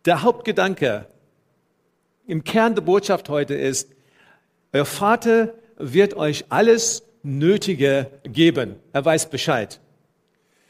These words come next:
Gott will uns wissen lassen, dass er wirklich Quelle der Versorgung ist, dass er derjenige ist, zu dem wir immer wieder kommen können. Und im Alten Testament fängt, äh, diese Versorgung mit einem ganz, ganz besonderen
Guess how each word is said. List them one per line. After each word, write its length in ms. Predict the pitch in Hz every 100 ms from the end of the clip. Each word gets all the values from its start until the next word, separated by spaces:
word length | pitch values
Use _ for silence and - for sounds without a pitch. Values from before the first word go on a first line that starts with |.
| _ _ _ -
Gott 220 | 202 202
will 100 | 202
uns 220 | 180 -
wissen 240 | 208 - 185
lassen, 400 | 131 - 135 123
dass 200 | 147 -
er 220 | 151 123
wirklich 560 | 202 226 190 185 - -
Quelle 320 | 185 196 190
der 140 | 165
Versorgung 500 | - 147 147 151 139
ist, 340 | 127 104 - - _ _
dass 180 | 143 -
er 180 | - 190
derjenige 560 | 202 190 208 214 151
ist, 160 | 127 -
zu 120 | 147
dem 280 | 131 151 165
wir 320 | 139 135 -
immer 200 | 190 196
wieder 200 | 180 160
kommen 320 | - 165 147
können. 320 | 131 127 98 - _ _ _ _ _ _ _
Und 80 | 147
im 80 | 156
Alten 220 | 262 277
Testament 720 | 247 233 - 185 180 180 - _ _
fängt, 640 | - 220 240 - - - _ _ _
äh, 460 | 170 156 147 139 131
diese 320 | 143 190 202
Versorgung 460 | 208 185 185 196 160
mit 120 | 156
einem 280 | 165 143 113
ganz, 320 | 180 233 -
ganz 200 | 185 180
besonderen 640 | 165 143 160 160 151 143